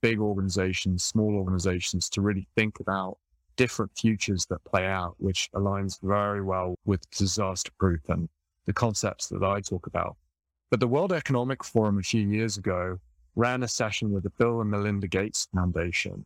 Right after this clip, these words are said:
and the Johns Hopkins University. They called it Event two oh one. And it was all around, Nick, like,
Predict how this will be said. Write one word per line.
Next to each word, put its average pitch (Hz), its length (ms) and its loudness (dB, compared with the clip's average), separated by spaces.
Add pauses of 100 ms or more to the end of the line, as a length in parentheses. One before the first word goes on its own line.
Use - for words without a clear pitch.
and 113 580 -2
the 110 80 4
Johns 117 340 2
Hopkins 101 520 0
University. 95 600 -2
They 92 100 -4
called 135 280 2
it - 120 -6
Event 104 400 0
two 98 260 0
oh 92 120 2
one. 90 260 -2 (800)
And 123 160 2
it 123 80 -6
was 127 160 -2
all 170 320 0
around, 113 640 -2
Nick, 101 400 -4 (200)
like, 98 440 0